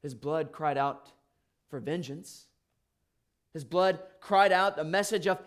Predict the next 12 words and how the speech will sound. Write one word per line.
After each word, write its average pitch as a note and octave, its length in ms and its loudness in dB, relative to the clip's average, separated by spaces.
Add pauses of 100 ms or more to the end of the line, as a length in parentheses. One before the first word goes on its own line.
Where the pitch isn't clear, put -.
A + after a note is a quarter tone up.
(160)
injustice, G#3+ 960 0 (200)
of F3+ 160 2
cruelty, A3 520 2
of F3 140 6
wickedness G#3+ 760 4
that G3 140 0
was F3+ 140 -4
now F#3 180 -2
present F#3+ 420 -2
in F3+ 100 -8
the F3 80 -4
world. F3 520 -4